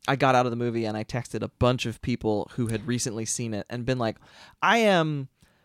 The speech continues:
completely fried." It was four o'clock on Friday. And I was like,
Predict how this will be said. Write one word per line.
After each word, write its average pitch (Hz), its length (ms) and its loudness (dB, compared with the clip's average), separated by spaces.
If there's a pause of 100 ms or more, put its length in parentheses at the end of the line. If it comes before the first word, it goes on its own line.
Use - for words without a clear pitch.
(340)
completely 196 520 4
fried." 160 600 -2
It - 100 -10
was - 120 -8
four 208 460 0
o'clock 175 500 -2 (220)
on 135 160 -2
Friday. 127 560 2 (120)
And 139 120 -2
I 147 120 -2
was 156 140 -2
like, 139 120 0